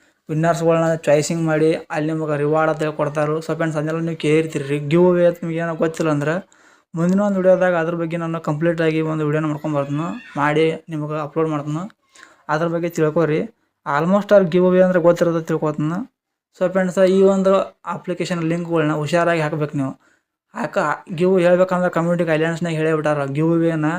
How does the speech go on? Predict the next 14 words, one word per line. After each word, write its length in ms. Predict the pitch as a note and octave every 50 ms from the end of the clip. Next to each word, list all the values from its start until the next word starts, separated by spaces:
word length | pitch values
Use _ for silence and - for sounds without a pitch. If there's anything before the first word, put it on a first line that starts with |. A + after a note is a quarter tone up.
| F#3+ - _ _ _ _ _ _ _ _ -
ಹಾಕೋದು 760 | D3 C#3 C#3 - F3 E3+ E3 D#3+ E3+ F3+ F3+ - - - _ -
ಇಲ್ಲೀಗಲ್ 420 | A#3+ D#3 D#3+ E3 E3 D#3+ D#3+ D#3
ಅಂತೇಳಿ. 380 | D#3 D#3 D3+ - D3+ C#3+ C3+ C3 - - - -
So 100 | E3+ D#3+
ಫ್ರೆಂಡ್ಸ್, 600 | E3 E3+ E3+ E3 D#3+ E3+ E3+ F3 F#3 - C4+ -
ಕಮ್ಯುನಿಟಿ 360 | - D#3 D#3+ E3+ F3 F3 F3
ಗೈಡ್‌ಲೈನ್ಸ್ 360 | E3 D#3+ D#3 D#3+ E3 E3 D#3+
ಪ್ರಕಾರ 280 | - - D3 D#3 D#3 D#3
ಗಿವ್ 300 | D#3 D3 D3 D3+ D#3 D#3+
ಅವೇ 140 | D#3+ D#3 D#3
ಅನ್ನೋದು 540 | D#3 D3+ D3+ D3+ D3 D3+ E3 F#3 G3 - _ _ _ _ - - _ _ _ _ _ _ -
ನಮಗೆ 580 | G3 D#3 D3+ D3+ D#3+ D#3 D3+ D#3+ E3 F3 - -
ರಿಸ್ಟ್ರಿಕ್ಟೆಡ್ 520 | D#3 C#3 - - F3 D#3+ E3 - D#3+ D#3
ಐತಿ. 280 | D#3 D3+ D3 - D#3